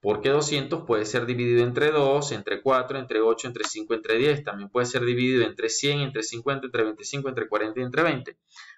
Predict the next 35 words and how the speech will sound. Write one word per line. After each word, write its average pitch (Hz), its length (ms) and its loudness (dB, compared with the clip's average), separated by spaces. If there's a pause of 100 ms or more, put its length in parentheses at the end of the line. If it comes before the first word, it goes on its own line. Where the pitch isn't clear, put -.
(100)
Hay 104 180 0
muchas 165 340 -2
opciones 120 420 0
para 113 160 2
elegir. 104 280 -2
Lo 117 100 -2
importante 147 680 -2 (340)
es 120 120 -4
que 156 120 0
el 151 120 0
número 165 320 2
en 127 60 0
el, 120 180 -6
entre 110 300 -4
el 107 100 -4
que 160 120 0
divida 170 380 4
me 127 140 0
dé 123 100 2
un 139 100 0
resultado 131 680 0
exacto. - 760 -6 (760)
Y 117 80 -2
además 147 380 2
los 117 120 -4
divisores 151 560 2
siempre 127 320 -2
son 151 380 -2 (500)
números 131 400 0
más 113 280 0
pequeños. 101 500 -6 (500)
Los 147 200 0
pequeños 165 500 0
son 110 240 -2
divisores 143 920 0